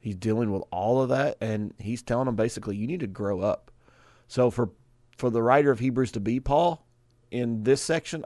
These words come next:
I almost could see it, because he's, this writer's not pulling any punches, and he's saying, "It's time that you grow up." And we probably need more of that discussion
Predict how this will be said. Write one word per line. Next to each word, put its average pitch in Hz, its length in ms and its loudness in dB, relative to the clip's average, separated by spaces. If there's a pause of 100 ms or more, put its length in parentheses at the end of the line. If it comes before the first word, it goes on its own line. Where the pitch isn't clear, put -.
I 147 80 -4
almost 160 260 -4
could - 140 -8
see 101 140 -4
it, - 120 -8 (220)
because 113 400 -2
he's, 113 220 -4 (500)
this 127 200 0
writer's 123 440 4
not 110 800 0
pulling 107 260 -4
any 95 160 -6
punches, 85 480 -10 (100)
and 107 80 -10
he's 98 120 -8
saying, 101 200 -6 (120)
"It's 123 220 0
time 113 320 -4
that 101 140 -6
you 104 120 -8
grow 98 480 -6 (100)
up." 92 320 -10 (1200)
And 107 540 -4 (460)
we 110 160 -2
probably 190 600 -4
need 123 200 -2
more 113 320 2
of 107 80 2
that 107 180 0
discussion 110 680 -4